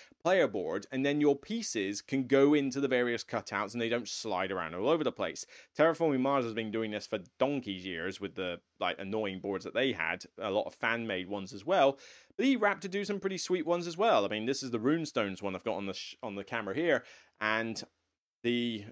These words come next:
you know, you've seen it in my various p-, pictures I've done. You might have even seen it in my review that I did for the expansions and that. Yep, I've got this overlays, and they work wonders. They are really good to have just to keep your components in check.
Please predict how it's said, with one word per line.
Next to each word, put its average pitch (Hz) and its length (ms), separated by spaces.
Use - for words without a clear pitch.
you 131 120
know, 104 40
you've 107 220
seen 143 340
it 139 140
in 127 180
my 120 460
various 113 320
p-, - 80
pictures 147 360
I've 135 160
done. 143 280
You 120 80
might 107 100
have 104 100
even 107 160
seen 113 240
it 98 60
in 107 80
my 101 120
review 107 520
that 135 160
I 127 80
did 135 240
for 131 80
the 131 80
expansions 131 560
and 131 80
that. 139 180
Yep, 127 280
I've 110 180
got 135 220
this 139 240
overlays, 131 500
and 101 160
they 110 100
work 120 400
wonders. 131 420
They 98 160
are 101 160
really 120 380
good 135 260
to 131 120
have 151 380
just - 220
to 107 60
keep 123 240
your 117 100
components 113 540
in 101 120
check. - 400